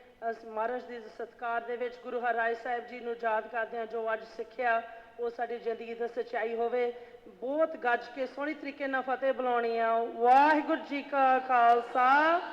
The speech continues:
ਵਾਹਿਗੁਰੂ ਜੀ ਕੀ ਫਤਿਹ। ਸਾਨੂੰ ਬਹੁਤ ਵਧੀਆ ਲੱਗਦਾ, ਅੱਜ ਅਸੀਂ ਆਪਣੇ ਟਾਈਮ ਦੇ ਵਿੱਚੋਂ ਅਸੀਂ ਤੁਹਾਡੇ ਨਾਲ ਆ ਕੇ ਟਾਈਮ ਇੱਥੇ ਸਪੈਂਡ ਕਰ ਰਹੇ ਹਾਂ।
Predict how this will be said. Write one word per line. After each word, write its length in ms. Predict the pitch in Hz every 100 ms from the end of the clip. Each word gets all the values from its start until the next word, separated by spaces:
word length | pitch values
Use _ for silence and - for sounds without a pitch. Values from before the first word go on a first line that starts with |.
| - - - -
ਵਾਹਿਗੁਰੂ 880 | 240 247 247 269 294 294 294 277 277 294 247
ਜੀ 140 | 262
ਕੀ 440 | 214 254 247 254
ਫਤਿਹ। 840 | 247 - 254 247 240 220 214 208 214 - - - - - -
ਸਾਨੂੰ 280 | 233 233 226
ਬਹੁਤ 280 | 233 262
ਵਧੀਆ 360 | 254 247 247 269
ਲੱਗਦਾ, 680 | 254 240 233 240 240 226 226
ਅੱਜ 200 | 226 262 233
ਅਸੀਂ 340 | 220 247 240
ਆਪਣੇ 540 | 233 220 233 226 226 233 - - - - _
ਟਾਈਮ 260 | 233 226 240
ਦੇ 100 | 240
ਵਿੱਚੋਂ 320 | 240 240 247
ਅਸੀਂ 160 | 240
ਤੁਹਾਡੇ 340 | 247 240 220 233
ਨਾਲ 200 | 233 233
ਆ 100 | 226
ਕੇ 160 | 226
ਟਾਈਮ 340 | 226 240 214 226
ਇੱਥੇ 200 | 226 262
ਸਪੈਂਡ 380 | 240 - 214 220
ਕਰ 240 | - 214
ਰਹੇ 240 | 208 226
ਹਾਂ। 100 | 240